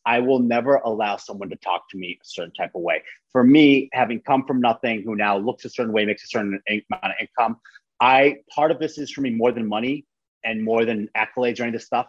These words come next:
is control. And I don't need to be in control in the sense where I can't, like, hand off and be like, "Hun, like, what are we doing here?" Or, like, "You can make more money than me," or whatever. But no one is gonna talk to me or make me feel a certain type of way. I grew up with that. I grew up with that,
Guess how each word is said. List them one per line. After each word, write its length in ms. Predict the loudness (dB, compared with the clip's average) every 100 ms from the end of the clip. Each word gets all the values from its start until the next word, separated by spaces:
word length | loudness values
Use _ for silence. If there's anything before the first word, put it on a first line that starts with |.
| -10
is 120 | -14
control. 460 | -14 -10 -10 -10 _ _ _ _ -4
And 180 | -2 -2 -2
I 100 | 2
don't 160 | 2 2
need 140 | -4
to 40 | -4
be 140 | -6
in 100 | -4
control 280 | -8 -2 -2
in 60 |
the 60 | -2
sense 220 | -10 -4
where 80 | -2
I 60 | -2
can't, 280 | -4 -6
like, 160 | -6 -8 -4
hand 200 | -2 2
off 180 | 2 0
and 100 | -8
be 100 | -6
like, 200 | -6 -8 _ _ _ _
"Hun, 300 | 0 2 0
like, 180 | -2 -2
what 100 | 0
are 60 | -2
we 80 | 0
doing 300 | -2 -2 -4
here?" 260 | -2 0
Or, 80 | 0
like, 160 | -2 -4
"You 100 | -6
can 100 | -2
make 140 | -2
more 100 | 0
money 220 | -2 -2 -2
than 160 | -4
me," 160 | -2 -2
or 60 |
whatever. 440 | 0 0 0 -2 -4 _ _ -6
But 160 | -6 -8 _ -2
no 240 | 2 6
one 340 | 6 6 4 2
is 140 | -6
gonna 160 | -4 -4
talk 340 | -4 -4 -4 -6
to 100 | -4
me 300 | -2 -4 _ _ _ _
or 120 | 0 2
make 320 | 2 2 0
me 100 | -8
feel 260 | -8 -8 -8
a 20 |
certain 260 | -8 -10
type 200 | -6 -8 -4
of 60 |
way. 160 | -2 0
I 100 | 0
grew 200 | 2 4
up 160 | 4 4
with 140 | 2
that. 240 | 4 4 2
I 100 | -4 -8
grew 140 | -6
up 100 | -6
with 120 | -8
that, 140 | -10